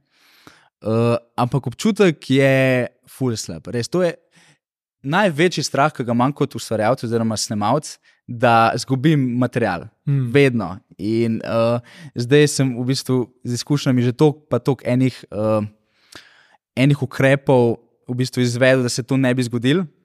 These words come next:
Speaker 1: ampak takrat sem itak zelo osnovno pri-, pristopil k temu snemanju, se mi je zdaj itak postavim kamero, pa bo snemal, pa gas, ne. Ampak ja, takrat smo izgubili, eh,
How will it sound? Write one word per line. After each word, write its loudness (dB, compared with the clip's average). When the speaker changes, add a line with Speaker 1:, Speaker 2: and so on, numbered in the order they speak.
Speaker 1:
ampak -4
takrat -2
sem -2
itak -6
zelo 4
osnovno 4
pri-, 2
pristopil 0
k -20
temu 2
snemanju, 2
se -6
mi 0
je -2
zdaj -2
itak -6
postavim -2
kamero, -2
pa -4
bo -6
snemal, -6
pa -8
gas, 0
ne. -4
Ampak -2
ja, 4
takrat -2
smo 0
izgubili, 2
eh, 2